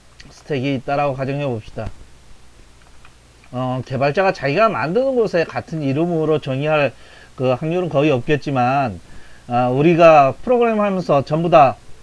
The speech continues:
처음부터 끝까지 다 만드는 게 아니고 만들어져 있는 라이브러리를 사용하는 경우가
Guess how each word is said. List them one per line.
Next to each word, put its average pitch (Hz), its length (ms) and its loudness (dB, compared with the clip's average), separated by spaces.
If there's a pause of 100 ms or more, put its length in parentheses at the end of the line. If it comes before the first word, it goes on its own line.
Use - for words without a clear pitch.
(160)
처음부터 262 320 -2
끝까지 247 220 0
다 196 140 4
만드는 165 340 0
게 208 80 -2
아니고 175 540 2 (720)
만들어져 240 440 4
있는 226 260 2
라이브러리를 151 580 2
사용하는 214 400 -4
경우가 196 320 -2